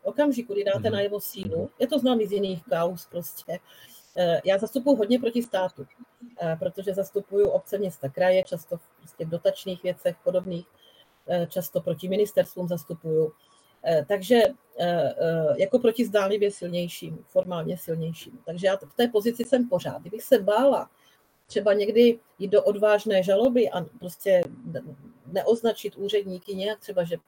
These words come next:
Speaker 1: postupovali šikanózně nebo něco,
Speaker 2: Hmm.
Speaker 1: tak prostě najednou pořád ustupujeme, ustupujeme, až už nemáme kam. A my
Speaker 2: Hmm.
Speaker 1: zatím třeba, jako řadu těch sporů vyhráváme, protože prostě jsme chytřejší nebo umíme lépe argumentovat.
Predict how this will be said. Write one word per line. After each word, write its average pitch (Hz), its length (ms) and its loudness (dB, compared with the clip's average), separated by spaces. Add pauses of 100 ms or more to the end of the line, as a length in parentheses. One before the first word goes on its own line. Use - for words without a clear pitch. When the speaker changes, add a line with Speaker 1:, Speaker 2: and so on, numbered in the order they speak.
(140)
Speaker 1:
postupovali 175 520 -4
šikanózně 185 680 0
nebo 175 180 -4
něco, 170 280 -8 (140)
Speaker 2:
Hmm. 196 200 -8 (120)
Speaker 1:
tak 202 160 -2
prostě 233 300 0
najednou 247 340 6
pořád 247 380 0
ustupujeme, 233 480 -2
ustupujeme, 226 400 -2
až - 120 -10
už 233 100 -18
nemáme 214 340 -4
kam. 196 320 -6 (720)
A 175 220 2 (160)
my 208 120 0
Speaker 2:
Hmm. 240 120 4
Speaker 1:
zatím 247 360 2
třeba, 247 340 2 (600)
jako 262 220 2
řadu 240 180 2
těch 240 140 -6
sporů 262 240 2
vyhráváme, 247 600 2
protože 440 220 -6
prostě - 280 -10
jsme 233 160 0
chytřejší 277 600 -2
nebo 220 200 -4
umíme 214 260 -2
lépe 214 220 2
argumentovat. 233 720 0